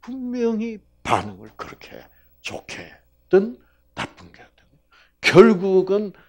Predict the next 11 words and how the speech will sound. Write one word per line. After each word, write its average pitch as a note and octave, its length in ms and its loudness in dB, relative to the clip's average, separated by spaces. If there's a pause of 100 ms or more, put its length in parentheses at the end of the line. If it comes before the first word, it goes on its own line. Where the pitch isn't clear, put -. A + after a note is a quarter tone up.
(360)
나의 A2 640 -2 (220)
무엇의 C3+ 460 4
선택? C#3 640 4 (480)
뜻의 D#3+ 560 -4
선택이 - 640 -16 (720)
유전자의, G2+ 960 -10 (400)
에, - 40 -20 (1120)
반응을 F#2 680 -16 (300)
결정한다, - 600 -10
이 - 140 -20
말이에요. - 1160 -20